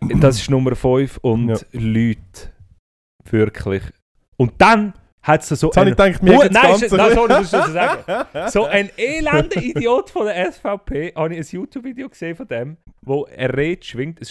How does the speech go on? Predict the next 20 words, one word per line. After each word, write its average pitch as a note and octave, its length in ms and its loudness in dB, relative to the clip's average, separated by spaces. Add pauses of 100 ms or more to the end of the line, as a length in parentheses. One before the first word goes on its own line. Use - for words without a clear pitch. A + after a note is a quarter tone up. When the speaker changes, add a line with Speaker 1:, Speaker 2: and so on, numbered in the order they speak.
Speaker 2:
war, B2 140 -4
glaub, - 120 -14 (400)
vor, C#3+ 380 -4
äh, B2+ 200 -4
vor C3+ 280 -4
der B2 120 -4
letzten B2+ 320 -8
Abstimmung B2 520 -10
schon - 180 -14
gewesen. - 360 -20
Speaker 1:
Ja. A#2+ 160 -10 (220)
Speaker 2:
Und G#2+ 160 -8
er B2+ 160 0
ist - 200 -12
mega A2+ 440 -2
gegen A2 300 -6
das - 180 -10
covid-Gesetz - 680 -10
gewesen. - 240 -20 (1300)
Und D3+ 260 -6